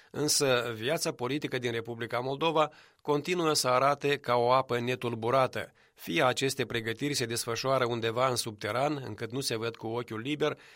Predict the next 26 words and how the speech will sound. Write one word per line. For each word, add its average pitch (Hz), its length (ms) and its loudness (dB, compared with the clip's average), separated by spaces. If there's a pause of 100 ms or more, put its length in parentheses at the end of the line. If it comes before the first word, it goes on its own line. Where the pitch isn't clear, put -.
fie 156 320 0
că 147 120 -2
nici 139 240 0
ploile 143 480 2
torențiale 139 720 2
din 113 120 -2
aceste 113 420 -4
zile 135 380 -2 (360)
nu 147 360 2
au 127 220 8
avut 117 280 -2
darul 131 400 4
de 113 100 0
a-i 117 140 2
trezi 117 320 -4
din 117 140 -2
amorțeală 120 680 -2 (300)
pe 139 120 0
cei 160 240 -2
câțiva 135 360 0
lideri 131 300 -2
politici 123 500 -6
cu 139 280 -6
oarece 135 500 2
pondere 113 480 -2
publică. 113 560 -2